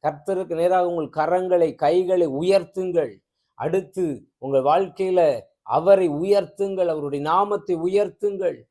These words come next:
அவருடைய வார்த்தையை உயர்த்துங்கள், கர்த்தரை உயர்த்தி துதியுங்கள், அவரை உயர்த்தி போற்றுங்கள், அவருடைய நாமத்தை உயர்த்தி மகிமைப்படுத்துங்க. கர்த்தர் உங்களை உயர்த்தி ஆசீர்வதிக்கிற தேவனாய் இருக்கிறார். ஜெபிப்போமா? எங்கள் தகப்பனே, இந்த நல்ல வேலைக்காக ஸ்தோத்திரம்.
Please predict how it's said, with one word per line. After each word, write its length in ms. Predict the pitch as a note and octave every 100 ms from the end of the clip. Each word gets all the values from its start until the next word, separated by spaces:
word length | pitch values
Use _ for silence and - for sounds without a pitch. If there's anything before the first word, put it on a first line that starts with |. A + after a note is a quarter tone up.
| _
அவருடைய 320 | - A#2+ C#3+ C3+
வார்த்தையை 560 | E3 F#3+ F#3 G3+ F#3+
உயர்த்துங்கள், 840 | E3+ G3 G#3 - G#3 G3+ F#3+ D3+ A2 _ _
கர்த்தரை 420 | D#3+ D#3+ - G3+
உயர்த்தி 520 | F#3+ F3+ G3+ G#3 E3+ G3
துதியுங்கள், 840 | D3 F#3+ G#3+ G#3+ G#3+ G3+ E3 A#2 _ _
அவரை 300 | - D#3+ F3
உயர்த்தி 600 | E3 F#3+ G#3+ G#3+ - G#3+
போற்றுங்கள், 880 | D#3+ F#3 G#3 G#3 A3 G#3+ G3+ E3+ A#2 _ _
அவருடைய 360 | C#3+ E3+ F3 F3
நாமத்தை 400 | G#3 G#3+ G#3 G3
உயர்த்தி 480 | G3 A3 A3+ -
மகிமைப்படுத்துங்க. 1040 | G#3+ G3+ G3+ A3 G#3+ G3+ E3 G3 F#3 D#3+ B2+ _ _ _
கர்த்தர் 380 | C3 C3 E3
உங்களை 240 | D3 C#3+ C3+
உயர்த்தி 520 | C3+ D3 D#3 - D3
ஆசீர்வதிக்கிற 800 | C3 C#3 - C3 C3 B2+ B2+ A#2
தேவனாய் 340 | A#2 A2 A2+
இருக்கிறார். 500 | G#2+ G#2 _ G2+ G2+ G2
ஜெபிப்போமா? 640 | C3+ C3+ C3+ C#3 C#3 C3+ A2+ _ _ _ _
எங்கள் 340 | G#2+ B2 B2+ C#3+
தகப்பனே, 380 | D3 D#3 D3+
இந்த 140 | D3 C#3+
நல்ல 260 | C#3+ D3
வேலைக்காக 520 | C#3+ C#3 C#3 C#3 C3 B2
ஸ்தோத்திரம். 520 | - A2 G#2 _